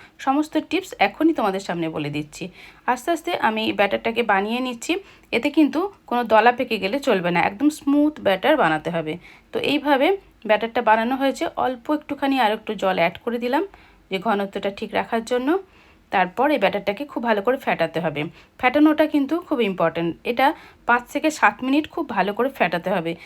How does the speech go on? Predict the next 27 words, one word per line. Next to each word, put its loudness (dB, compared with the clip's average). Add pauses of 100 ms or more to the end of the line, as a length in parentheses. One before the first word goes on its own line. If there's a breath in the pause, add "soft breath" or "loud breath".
(240 loud breath)
যতটা 2
ভালো 2
ফেটাবে, 2
তাহলে 0 (100)
কিন্তু, -4
উম, -4 (140)
বেগুনিগুলো 4 (140)
খুব 0 (120)
ভালো 2 (160)
ফুলকো -4
ফুলকো -4
হবে। -2 (480 loud breath)
আরও 6 (120)
অল্প 0 (100)
একটু -8 (100)
জল 4 (100)
দিয়ে -2 (320 loud breath)
ব্যাটারটাকে -2 (300)
স্মুথ -4
করে 4
নিলাম, 0 (180)
আর 2 (100)
ঘনত্বটা -2 (160)
এরকম -4 (200)
রয়েছে। -8 (960 soft breath)
তো -4 (120)
দেখতে -2